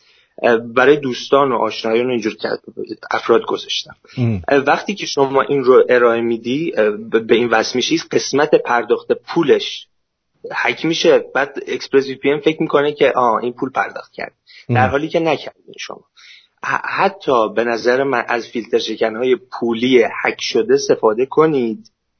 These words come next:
Speaker 1: ولی از فیلتر شکن رایگان استفاده نکنید. چیز مفتی اینا خیلی چیز توشون هست. لنترن، من، من لنترن اطلاعاتی دارم که براتون حتماً الان ارسال می‌کنم. یه سری کد خیلی شاید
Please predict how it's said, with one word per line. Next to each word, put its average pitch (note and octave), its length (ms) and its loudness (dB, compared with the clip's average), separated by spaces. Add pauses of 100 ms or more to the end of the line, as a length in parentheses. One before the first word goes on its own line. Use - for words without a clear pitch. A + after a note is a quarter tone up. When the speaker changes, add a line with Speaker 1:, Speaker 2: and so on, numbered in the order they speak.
(280)
Speaker 1:
ولی D3 300 2
از D#3 200 0
فیلتر B2 220 -2
شکن A#2+ 320 -4
رایگان A#2 400 2
استفاده A2 440 -2
نکنید. A2 280 0
چیز C#3+ 200 -2
مفتی D#3+ 840 0 (440)
اینا C#3 420 2 (680)
خیلی C3+ 320 4
چیز G#2+ 340 -4
توشون G#2+ 320 -4
هست. - 280 -8 (320)
لنترن، C#3 720 2
من، D3+ 300 -4 (200)
من C3+ 100 2
لنترن C3 560 -4
اطلاعاتی A#2 680 0
دارم C3+ 360 2
که C#3+ 160 -4
براتون A2+ 380 0
حتماً - 320 -4
الان A2+ 260 -4
ارسال A#2 340 -2
می‌کنم. C#3+ 360 -4 (200)
یه G#3 80 6
سری G#3 280 2
کد C#3+ 300 2
خیلی C#3 320 0
شاید B2 240 2